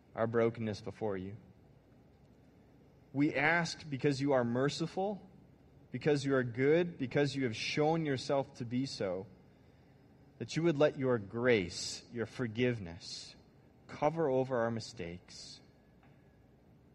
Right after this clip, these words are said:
that you would let your grace heal our relationships, that you would let your grace restore and overwhelm us.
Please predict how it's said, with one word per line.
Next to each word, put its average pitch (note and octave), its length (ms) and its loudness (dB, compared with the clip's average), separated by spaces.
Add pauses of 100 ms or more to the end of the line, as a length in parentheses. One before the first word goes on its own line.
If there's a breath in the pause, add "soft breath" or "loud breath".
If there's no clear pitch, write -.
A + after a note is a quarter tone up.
(160)
that A2+ 200 -6
you C#3 60 -2
would C3+ 100 2
let B2 240 2
your A#2+ 100 -4
grace A#2+ 500 0 (140)
heal C3 400 -2
our A2+ 120 4
relationships, C#3+ 1080 -2 (1800)
that A#2+ 140 -10
you C3+ 120 2
would B2+ 40 2
let B2 200 4
your A#2+ 100 -2
grace A2+ 640 2 (800)
restore C#3 880 0 (140)
and A#2 100 -6
overwhelm G2+ 520 -4
us. - 440 -14